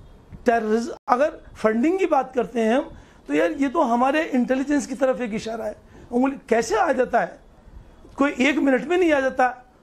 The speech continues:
दो दिन में इतने बड़े बड़े, जब आप उनको blast कर रहे हैं, जब आप raid कर रहे हैं, जब आप उनको पकड़ रहे हैं, तो करोड़, अरबों में, खरबों में,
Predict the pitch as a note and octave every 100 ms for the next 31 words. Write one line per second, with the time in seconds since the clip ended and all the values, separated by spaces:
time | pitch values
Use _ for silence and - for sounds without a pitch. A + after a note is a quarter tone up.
0 | G#3+ A#3+ A#3 B3+ F4 - - F4 E4 D#4
1 | E4 D#4+ - - - C#4 C4+ C#4+ E4 -
2 | C4+ C#4 E4+ - - - F#3+ B3 E4+ -
3 | D4 A3+ F#3 - - - - A#3+ D#4 B3+
4 | C#4 F#4 - C#4 A3+ A3 - - - C4+
5 | D#4+ E4+ E4+ D4+ C4+ F#4 D#4+ G3+ - -
6 | - E4+ G4 - - - C4+ D4+ E4+ -
7 | - A3+ C#4 E4 F#4+ F4+ - - C#4 F4
8 | F4 D4+ A#3